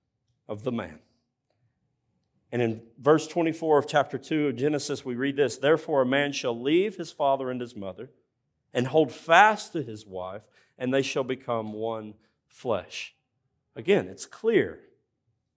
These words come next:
the creative order here. And it's clear how the world has turned it upside down. From these two verses alone, we can rightly conclude that God created mankind,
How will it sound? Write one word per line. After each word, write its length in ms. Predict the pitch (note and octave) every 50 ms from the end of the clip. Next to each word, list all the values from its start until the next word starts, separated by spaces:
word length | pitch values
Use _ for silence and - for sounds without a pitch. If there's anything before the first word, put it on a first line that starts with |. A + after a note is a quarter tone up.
| _ _ _
the 120 | - C3 B2+
creative 680 | - - D3 C#3 C3 B2 B2 A#2 A2+ A2 G#2+ - - _ -
order 480 | C3 C3 B2+ A#2 G2+ F#2+ F#2 F2 - _
here. 360 | _ F#2 F2 E2 D#2+ - - -
And 140 | - B2 B2+
it's 160 | B2 - -
clear 520 | - - F#3 G3+ A#3 G#3+ F3 B2 A2+ A2+
how 140 | A#2 A#2+ B2
the 80 | A#2 A#2
world 380 | A2 A2+ B2 B2+ C3 C3 B2+
has 240 | B2+ A#2+ A#2 - - _ _ _ _ _ -
turned 400 | - D#3+ D#3+ D#3 D#3 D3+ C#3+ C#3
it 100 | C3+ B2
upside 400 | B2 A#2+ - - C#3 B2+ A#2+ A#2+
down. 280 | C#3 D3+ B2+ G2 F#2
From 360 | - - D3+ F3+ G#3 F#3+ D3+
these 300 | B2+ D#3+ F3+ G3+ F3 - -
two 200 | - F#3 E3 C#3+
verses 420 | C3 D3 F3 E3+ D3+ - D3 B2+
alone, 580 | B2 A#2 A#2+ C#3+ F#3 A3+ G#3 D#3+ B2+ A2+ G#2+ - - - _ -
we 120 | C#3+ D3+
can 200 | D#3+ - C3+ B2
rightly 400 | B2 C#3 D#3 F3+ F#3 - D#3+ D3+
conclude 500 | D3 - B2 A2+ - - F#3+ G3+ F#3+ D#3+
that 160 | C3 B2 B2
God 300 | A#2+ C3+ C#3+ D3+ D3 D3+
created 480 | - - C#3 C3+ D3+ F3+ F#3 C#3+ A#2 G#2
mankind, 800 | G#2+ A#2+ C#3 E3 F3 F3 E3 - - C#3+ C3 B2+ B2+ C3+ C3 C3+